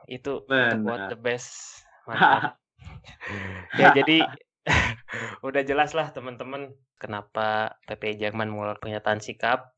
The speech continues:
Speaker 1: Jadi semoga aja kita doakan yang rusuh-rusuh beres lah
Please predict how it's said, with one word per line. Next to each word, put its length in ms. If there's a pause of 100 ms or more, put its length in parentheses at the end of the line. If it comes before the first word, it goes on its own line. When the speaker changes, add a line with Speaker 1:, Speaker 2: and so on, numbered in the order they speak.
Speaker 1:
Jadi 400
semoga 460
aja 240
kita 560
doakan 560 (480)
yang 240
rusuh-rusuh 560
beres 560
lah 160